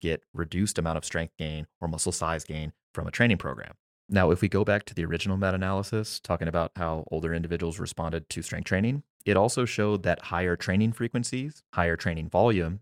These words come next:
and higher training loads, that is intensity, seemed to have the largest effects on strength and bone mineral density improvements. Now, another meta-analysis on resistance training programs in older individuals found a similar relationship between training volume and strength outcomes.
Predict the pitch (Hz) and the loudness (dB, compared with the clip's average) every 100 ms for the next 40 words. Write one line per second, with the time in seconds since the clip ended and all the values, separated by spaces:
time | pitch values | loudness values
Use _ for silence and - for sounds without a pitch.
0 | - 87 82 80 78 90 80 80 95 104 | -4 -2 -2 -4 -4 -4 -2 2 4 4
1 | 87 95 - 90 87 - - 82 82 - | 2 -2 -8 -8 -8 -8 -8 -6 -8 -8
2 | 76 - _ _ _ - 196 214 98 85 | -12 -14 _ _ _ 2 4 4 4 2
3 | 80 78 80 82 113 117 - 90 90 - | -2 -4 -2 0 0 -4 -6 -8 -8 -10
4 | - - 87 80 78 - 85 80 - 85 | -10 -2 0 0 -2 -2 -2 -2 -4 -4
5 | 82 82 80 80 80 73 69 80 78 - | 0 0 -2 -4 -4 -4 -8 -8 -8 2
6 | 135 104 - - - _ _ - 82 - | 2 2 -6 -14 -16 _ _ 0 0 2
7 | 87 90 123 127 87 85 82 80 - 82 | 2 4 4 4 2 2 -2 -4 -4 -4
8 | - 90 82 78 82 85 - - - 85 | -2 -2 -2 -4 -6 -6 -8 -12 -8 -6
9 | 78 87 82 80 78 76 73 80 80 80 | -2 0 2 0 -4 -4 -2 -2 -2 -2
10 | 76 80 78 78 - 85 78 78 92 95 | -4 -4 -6 -6 -4 -4 -4 -4 0 0
11 | 101 92 90 82 104 101 - 78 - _ | 2 0 0 0 0 -2 -4 -6 -8 _
12 | _ - - 82 80 76 - 87 82 80 | _ -2 0 -2 -2 -6 -2 -2 0 0
13 | 80 78 78 - - 82 78 - _ - | 0 -2 -6 -12 -8 -6 -6 -10 _ -2
14 | 92 92 78 - 62 - | 0 0 -4 -6 -12 -14